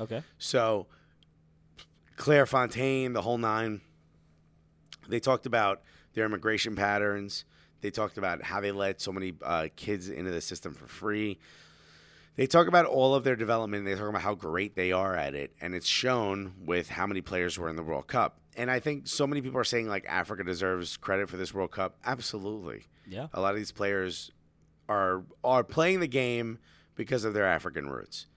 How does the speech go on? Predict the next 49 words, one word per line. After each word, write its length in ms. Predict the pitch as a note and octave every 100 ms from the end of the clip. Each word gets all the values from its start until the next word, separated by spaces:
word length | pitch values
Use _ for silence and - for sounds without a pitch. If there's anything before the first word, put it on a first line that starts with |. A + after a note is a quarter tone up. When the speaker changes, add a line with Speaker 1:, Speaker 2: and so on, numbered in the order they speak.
| _ _ _ _ _ _ -
Speaker 2:
But 240 | C#3 - _ A#2 G#2+
d-, 60 |
also, 420 | - D#3 D3 D#3+ C3+
I 140 | B2+
don't 380 | A#2 C3 C3 A#2+
want 160 | B2
to 60 | A#2
dismiss 380 | G#2+ - A#2+ -
the 100 | F#2+
credit 300 | A2 G2+ G2
that 100 | G#2+
France 320 | - G#2 G2
has 100 | F#2+
been 140 | F2+ F#2+
able 160 | F#2
to 80 | F#2
do. 220 | G#2 F#2+ - - - -
I 160 | D3+
think 220 | D3 F3
it's 120 | D#3+ D3
a 40 |
beautiful 400 | A2 C3 G#2+ G#2
thing 260 | - A2+ G#2
that 120 | F#2
France 360 | - F2+ E2
lets, 200 | F2+ - F2+ D#2+ _
lets 260 | G2 F2+ -
this 180 | F2+
many 160 | F#2+ F2
people 240 | F2 E2 D#2+
from 180 | F#2+
outside 340 | D2+ D2 F2+ E2
of 60 |
the 80 | D#2
country 460 | - A2 - F2 -
into 220 | - A2+ G2
their 160 | F2
country. 480 | F#2+ E2+ - D2+ D#2 - - - -
And 220 | A2+ A#2
look 220 | A#2 B2
at 120 | D#3 A#2+
how 180 | A#2+
strong 500 | B2 - - G#2 G2+
and 100 | G2+
powerful 480 | G2 F#2+ E2 - F#2
it 80 | D#2
makes 300 | B1+ C#2 -
their 140 | E2
team. 340 | D#2 A2+ F#2+